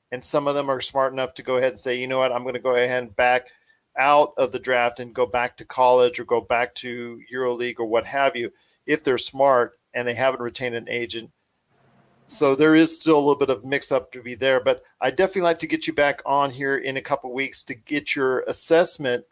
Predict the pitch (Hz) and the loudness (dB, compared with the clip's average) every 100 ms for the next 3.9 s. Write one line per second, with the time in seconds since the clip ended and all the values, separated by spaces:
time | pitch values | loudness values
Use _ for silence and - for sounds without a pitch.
0 | _ 127 123 131 - - 156 170 - 131 | _ -4 0 0 0 2 4 4 2 2
1 | 120 - - 123 131 123 143 151 139 - | 2 0 -2 -8 -8 0 4 4 0 -6
2 | 143 - 147 - - 139 127 123 120 - | -10 -6 -6 -4 -4 -2 -2 -2 -6 -4
3 | 117 117 110 95 107 - - 98 | -2 -2 -4 -2 -2 -4 -12 -14